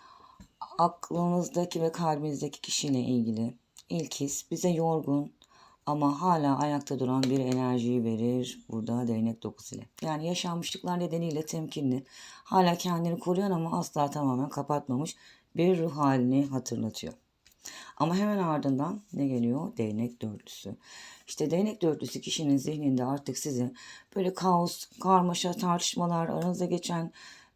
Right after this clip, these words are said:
e, onu huzursuz eden durumlar değil de tam tersine tanıdık, güvenli ve huzurlu bir alanda eşleştirdiğini gösterir. Ve değnek dörtlüsüyle bunu da zaten verir.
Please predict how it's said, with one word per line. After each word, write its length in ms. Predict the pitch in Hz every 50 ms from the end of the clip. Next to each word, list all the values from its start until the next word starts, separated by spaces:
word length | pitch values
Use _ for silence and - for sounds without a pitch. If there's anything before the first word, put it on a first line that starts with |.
| -
e, 60 | 120 123 120 120 120 120 117 117 120 123 127
onu 180 | - 156 170 180
huzursuz 400 | 165 175 170 180 185 175 - 185
eden 320 | 180 165 180 180 175 175
durumlar 460 | 175 170 175 175 175 180 180 180 180
değil 140 | 214 208 190
de 100 | 175 175
tam 380 | - - - 165 180 190 190 185
tersine 580 | 180 156 143 135 127 - - - 120 117 113 - - - - - _ _ _ -
tanıdık, 680 | - 175 170 165 160 139 143 139 135 131 - - _ _
güvenli 640 | - 151 151 160 165 156 156 156 151 151 151 147 135
ve 120 | 135 - 175
huzurlu 680 | - - - 135 143 123 143 147 147 156 190 208 180
bir 240 | 190 175 - - 139
alanda 400 | 147 139 143 143 143 147 143 175
eşleştirdiğini 920 | 156 147 135 - - 123 120 - - - 123 117 113 120 120 117 113 113
gösterir. 600 | 113 113 110 113 - - - 107 107 110 - - - - _ _ _ _ _ _ -
Ve 260 | 123 139 143 139 - -
değnek 360 | 147 139 139 143 139 139 -
dörtlüsüyle 640 | 131 127 120 120 - 110 - - 120 117 120 117 120
bunu 220 | 117 117 117 113
da 80 | 120 120
zaten 500 | 117 127 123 113 110 - 139 147 143 127
verir. 340 | 117 107 104 104 - -